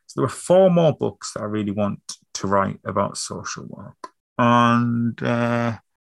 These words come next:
I always said to myself, you know, "Well, I'd, I'd write one." And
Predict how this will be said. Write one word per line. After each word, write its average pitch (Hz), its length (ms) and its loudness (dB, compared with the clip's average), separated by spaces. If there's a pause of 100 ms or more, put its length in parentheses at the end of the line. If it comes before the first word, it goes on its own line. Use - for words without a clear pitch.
(120)
I 131 60 4
always 165 320 6
said 143 260 0
to 123 60 -4
myself, 110 500 -2
you 110 60 -4
know, 107 140 -2
"Well, 107 320 -4 (120)
I'd, 110 200 -4
I'd 113 260 -2
write 117 260 2
one." 101 440 -2
And 107 180 -4